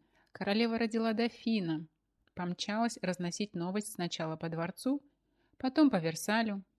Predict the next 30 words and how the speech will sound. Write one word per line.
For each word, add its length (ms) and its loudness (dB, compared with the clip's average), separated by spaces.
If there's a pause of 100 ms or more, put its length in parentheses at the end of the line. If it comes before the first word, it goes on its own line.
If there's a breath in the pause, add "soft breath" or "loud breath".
(200)
а 100 0
потом 400 -2
и 100 -6
в 100 -10
Париж. 560 -2 (1160)
Пол 200 8
ребёнка 720 2
и 100 -4
вообще 360 0
жив 360 -2
ли 80 0
он, 280 -4 (400)
не 100 6
знала 400 0
только 400 -4
мать. 400 -4 (680)
Про 160 -6
королеву 500 0
снова 320 -4
забыли. 540 -4 (720)
Нет, 400 2
она 240 -2
не 100 0
потеряла 540 0
сознание 600 -2
и 140 -6
не 120 -2
была 280 0
равнодушна, 640 -4
напротив. 560 -4